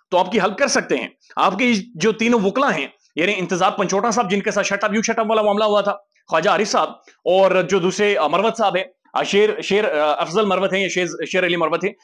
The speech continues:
मौजूद के साथ उनका नाम मेरे जहन से निकल गया है, अ, उनके साथ भी एक मामला हुआ था जहां पर उन्होंने भी ये कहा था कि आपको किसी और वजह से लाया गया है और आप किसी और वजह से आए हुए हैं। तो इन तीनों वकला के होते हुए खान साहब आपको किस चीज की फिक्र है? इस पर इमरान खान ने कहा कि मुझे किसी चीज का डर नहीं है, मुझे समझने तो दें,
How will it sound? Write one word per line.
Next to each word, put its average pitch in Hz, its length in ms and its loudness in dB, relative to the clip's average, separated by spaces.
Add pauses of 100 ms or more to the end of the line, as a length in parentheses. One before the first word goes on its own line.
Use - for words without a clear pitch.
(120)
मौजूद 160 240 0
के 165 80 -2
साथ 165 120 0
उनका 160 200 -2
नाम 151 200 0
मेरे 160 160 0
जहन 165 140 -2
से 165 100 -6
निकल 185 180 -2
गया 180 160 0
है, 151 180 -4 (240)
अ, 143 200 0
उनके 247 220 0
साथ 190 160 0
भी 180 160 -2
एक 165 120 -2
मामला 160 240 0
हुआ 160 180 2
था 151 300 -4 (180)
जहां 170 200 0
पर 196 120 0
उन्होंने 190 280 2
भी 180 100 0
ये 180 140 -2
कहा 156 180 0
था 165 140 -2
कि 170 260 -2
आपको 185 360 0
किसी 180 220 -4
और 180 180 2
वजह 175 140 0
से 175 120 -4
लाया 160 220 0
गया 160 180 0
है 151 200 -2 (260)
और 151 100 2
आप 196 120 2
किसी 196 200 -2
और 202 120 2
वजह 185 200 0
से 170 120 -2
आए 165 100 0
हुए 170 100 0
हैं। 139 120 -6 (240)
तो 202 60 2
इन 247 120 4
तीनों 277 240 0
वकला 240 260 2
के 226 100 0
होते 190 220 2
हुए 180 140 0 (320)
खान 202 140 0
साहब 254 200 0
आपको 220 200 2
किस 240 180 -2
चीज 285 160 2
की 220 80 0
फिक्र 170 260 -2
है? - 140 -10 (220)
इस 190 120 0
पर 233 120 2
इमरान 196 200 0
खान 247 180 0
ने 233 60 0
कहा 214 140 0
कि 262 60 0
मुझे 240 200 2
किसी 247 220 -2
चीज 247 180 -2
का 233 100 2
डर 196 180 2
नहीं 240 200 0
है, - 140 -14 (320)
मुझे 175 180 2
समझने 302 420 2
तो 175 120 -2
दें, 107 180 -10